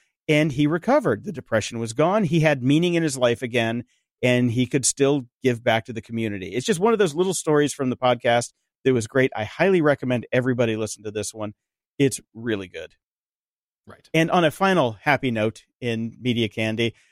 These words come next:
Speaker 1: I went back and I watched, uh, the S N L skit on N P R's delicious dish, sweaty balls.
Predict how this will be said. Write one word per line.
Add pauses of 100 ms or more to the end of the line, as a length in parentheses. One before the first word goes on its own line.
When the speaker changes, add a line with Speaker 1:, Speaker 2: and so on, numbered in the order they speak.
(260)
Speaker 1:
I
went
back
and
I
watched,
uh,
the
S
N
L
skit (120)
on
N
P
R's
delicious
dish, (120)
sweaty
balls.